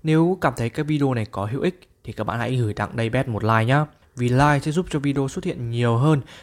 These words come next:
và đôi khi nó cũng sẽ giúp cho nhiều những bạn nuôi mèo khác có thể nuôi mèo một cách tốt hơn.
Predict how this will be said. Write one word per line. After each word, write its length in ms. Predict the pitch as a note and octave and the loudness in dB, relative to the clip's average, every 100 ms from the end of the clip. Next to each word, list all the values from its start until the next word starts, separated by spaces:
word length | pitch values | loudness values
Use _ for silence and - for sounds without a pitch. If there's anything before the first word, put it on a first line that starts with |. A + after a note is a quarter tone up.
| - _ - | -20 _ -2
và 120 | A#2+ | 2
đôi 140 | C#3 | 2
khi 240 | C#3 D#3 C#3+ | 2 0 0
nó 100 | C3 | 0
cũng 100 | D3 | -2
sẽ 120 | D#3 | 0
giúp 180 | E3 - | 0 0
cho 140 | D#3 | 0
nhiều 520 | D3 C3+ C3+ C3+ B2 A#2+ | 2 4 4 6 4 2
những 260 | C3+ D#3 | -2 -2
bạn 320 | D3+ - C3 | -2 -2 -4
nuôi 160 | C3 C3+ | -4 -2
mèo 200 | B2 A2 | -2 -2
khác 280 | - E3 F#3 _ | -2 -6 -6 _
có 100 | - | -6
thể 140 | C3 C3 | 0 2
nuôi 140 | B2 | 2
mèo 180 | A#2+ A2 | 2 0
một 100 | G2 | 0
cách 180 | B2+ - | -4 -4
tốt 120 | D3 | 0
hơn. 220 | C3 B2 | 2 2